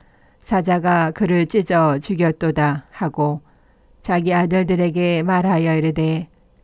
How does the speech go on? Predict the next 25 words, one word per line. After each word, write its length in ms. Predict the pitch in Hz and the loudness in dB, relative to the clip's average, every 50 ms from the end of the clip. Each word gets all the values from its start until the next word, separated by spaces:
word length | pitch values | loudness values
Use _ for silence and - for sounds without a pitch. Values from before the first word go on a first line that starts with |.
| _ _ | _ _
"나를 380 | - 185 190 180 170 180 180 180 | -4 0 0 2 2 2 2 2
위해 420 | 180 185 202 185 180 175 175 160 - | 0 0 0 0 0 0 0 -2 -2
나귀의 480 | 185 190 180 180 170 180 180 175 175 175 | -2 0 0 0 0 0 0 0 0 0
안장을 520 | 175 170 165 170 160 180 175 170 160 156 156 | 0 0 -2 0 0 0 0 2 0 0 0
얹으라." 500 | 165 165 160 151 175 170 156 151 156 196 | 0 -2 -2 -2 -2 -2 0 0 0 0
하니 460 | 202 160 156 156 151 156 156 160 - _ _ _ _ _ _ _ _ - | 0 -2 -2 -2 -2 -2 -4 -6 -8 _ _ _ _ _ _ _ _ -4
그들이 480 | - 196 160 180 170 170 165 165 165 | -2 0 0 2 2 2 0 0 0
안장을 480 | 170 175 175 165 160 170 160 160 160 156 | 0 -2 0 0 0 0 0 0 0 0
얹음에 640 | 156 170 170 143 170 156 151 160 160 156 151 160 - _ _ _ _ _ _ _ _ _ - | -2 -2 -2 -2 -2 -2 -2 -2 -2 -4 -4 -6 -10 _ _ _ _ _ _ _ _ _ -8
그가 300 | - 180 160 185 180 180 | -6 -2 0 0 0 0
가서 480 | 170 170 170 - - 185 175 170 165 | 0 -2 -2 -2 -2 0 0 0 0
그의 340 | 165 - 202 185 180 175 180 | -2 -2 -2 -2 -2 -2 -2
사체가 720 | - 220 196 190 - - 196 180 156 170 175 170 165 170 | -2 -2 -4 -4 -4 -4 -4 -2 -2 0 0 0 0 -2
길에 400 | - - 196 175 180 175 165 165 | -2 -2 -2 -2 0 0 -2 -2
버려진 560 | 165 214 190 170 175 165 160 - 160 160 156 | -2 -2 -2 0 -2 -2 -2 -2 -4 -4 -2
것과 500 | 143 147 147 - - 170 156 147 151 156 - _ _ _ _ _ _ _ _ _ _ _ _ _ | -2 -4 -4 -4 -4 -2 -2 -2 -2 -6 -10 _ _ _ _ _ _ _ _ _ _ _ _ _
나귀와 540 | - 185 175 170 165 170 180 175 175 175 175 | -2 0 0 0 0 0 0 2 2 0 0
사자가 720 | 180 - 202 185 170 185 175 170 165 170 170 165 165 147 - - | 0 -2 -2 0 0 -2 -2 0 0 0 0 0 -2 -2 -6 -6
그 320 | - 196 185 180 175 156 | -4 -2 -2 0 0 -2
사체 420 | - - 190 185 - - 208 185 | -2 -2 -4 -4 -4 -2 -2 -2
곁에 500 | 170 180 180 175 - - 185 170 170 170 | 0 -2 -4 -2 -2 -2 -2 0 -2 -2
서 220 | 165 - 220 190 185 | -2 -4 -4 -2 -2
있는 280 | 180 170 170 180 175 | -2 -2 -4 -4 -2
것을 440 | 165 165 170 - - 180 170 160 151 151 | -2 -2 -2 -2 -2 -2 -2 -2 -2 -2
발견하였는데 1200 | - 202 170 170 160 151 160 151 165 196 202 175 165 160 156 156 151 156 151 - 151 151 151 160 | -2 -2 -2 -2 -2 -2 -2 -2 -2 -2 -2 -2 -2 -2 -2 -2 -4 -4 -4 -2 -2 -2 -2 -6